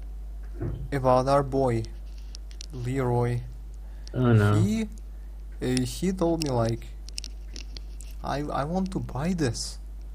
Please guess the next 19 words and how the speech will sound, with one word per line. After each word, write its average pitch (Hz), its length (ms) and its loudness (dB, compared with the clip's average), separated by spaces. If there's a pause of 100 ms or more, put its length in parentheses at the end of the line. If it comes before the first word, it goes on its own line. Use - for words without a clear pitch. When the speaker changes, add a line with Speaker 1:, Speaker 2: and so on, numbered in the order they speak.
Speaker 1:
I - 80 -4
want 160 240 0
to 156 80 -2
support 151 500 -4
the 147 100 -4
original 143 680 -4
creator." 131 640 0 (880)
And 131 480 -6 (600)
I 165 140 -2
said 208 440 -4
to 147 80 -2
him 151 300 0
in 135 220 -2
the 131 80 -2
most 131 420 -4
asshole 139 540 0
voice 123 320 2
I 117 100 -2
could, 123 440 -2